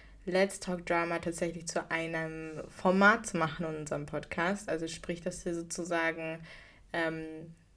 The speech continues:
mindestens einmal im Monat eine Folge aufnehmen, wo wir über Sachen sprechen, die einfach in der Popkultur oder grundsätzlich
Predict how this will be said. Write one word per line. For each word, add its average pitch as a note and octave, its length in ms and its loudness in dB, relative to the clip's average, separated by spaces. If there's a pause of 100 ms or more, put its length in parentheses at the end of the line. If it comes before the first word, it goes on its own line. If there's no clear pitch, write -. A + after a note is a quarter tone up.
mindestens G3 1120 0 (220)
einmal E3+ 460 2
im D#3 120 0
Monat D#3 480 -2
eine D3+ 160 -4
Folge D#3 320 0
aufnehmen, D3+ 300 -2
wo D3+ 120 -4
wir D3+ 80 -6
über D3 160 -2
Sachen D3 280 -4
sprechen, D#3 480 -6
die - 120 -8
einfach C#3+ 280 -4
in D#3 60 -8
der D3+ 80 -4
Popkultur F3 720 0
oder D#3+ 180 -2
grundsätzlich E3 720 0